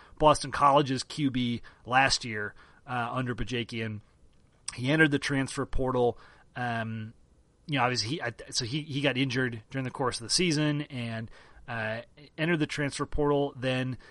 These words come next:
the, the staff that B C has, has hired to replace the Steve Addazio staff is ar-, ar-, arguably one of the best, um,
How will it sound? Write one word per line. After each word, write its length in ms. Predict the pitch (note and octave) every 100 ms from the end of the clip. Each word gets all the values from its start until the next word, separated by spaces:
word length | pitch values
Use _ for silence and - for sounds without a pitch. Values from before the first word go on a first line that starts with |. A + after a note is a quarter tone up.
| - -
the, 300 | A2+ B2 A#2+
the 120 | A#2+
staff 480 | B2 - D#3 D#3 D#3
that 180 | D#3+ B2+
B 140 | C#3+ C#3
C 380 | - C#3+ D3
has, 340 | B2 C#3 B2+ -
has 260 | - C3
hired 380 | - C#3 C#3+ C#3
to 100 | B2+
replace 520 | B2 - - C3+ C3+
the 100 | -
Steve 240 | - C#3 B2
Addazio 540 | A#2 A#2+ B2+ C#3+ C#3+
staff 460 | - D#3+ D3 C#3 -
is 380 | C3 A#2 A2 - - - - - - -
ar-, 140 | D#3 - -
ar-, 160 | - - - - -
arguably 560 | E4 A3+ A#3 F#3+ F#3+
one 240 | C#3 D#3+ D#3
of 120 | A#2+
the 100 | B2
best, 560 | G2 C#3 C3+ - - - - _ _ C#3
um, 540 | C3+ B2 A#2 A#2